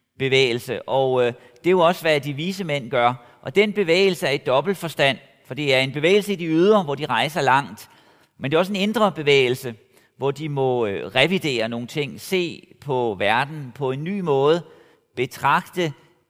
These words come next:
hvordan Gud handler i verden på en anden måde, end de umiddelbart forestillede sig. De bliver, øh, forvirret, og de må finde en anden visdom, end den, de tænkte.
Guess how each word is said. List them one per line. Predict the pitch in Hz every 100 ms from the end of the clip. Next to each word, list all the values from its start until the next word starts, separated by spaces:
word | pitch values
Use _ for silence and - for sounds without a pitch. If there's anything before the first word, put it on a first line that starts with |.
| _
hvordan | 185 151 131 135 143
Gud | 147 170
handler | 170 156 135 165 180
i | 139
verden | 120 98 110 131
på | 135 151
en | 156
anden | 147 208
måde, | 185 143 160
end | 151
de | 143
umiddelbart | 151 196 185 131 113 101 95 -
forestillede | - 123 156 170 131 92
sig. | 92 64 58 120 _ _ -
De | 151
bliver, | 139 139 107 - _ _ -
øh, | 90
forvirret, | 104 143 214 240 202 156 - _ _
og | 127
de | 143
må | 147
finde | 139 147 175
en | 151
anden | 113 110 160 147
visdom, | 170 - 143 110 -
end | 107 123
den, | 123 117 85 - 107
de | 113 113 113 _ -
tænkte. | 117 117 131